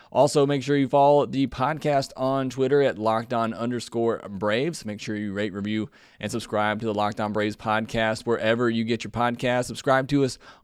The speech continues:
on YouTube as well. It does help out the show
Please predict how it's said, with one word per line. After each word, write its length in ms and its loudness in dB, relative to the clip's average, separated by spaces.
on 220 0
YouTube 420 0
as 140 -4
well. 240 6
It 160 -2
does 280 0
help 260 2
out 140 0
the 60 -10
show 440 0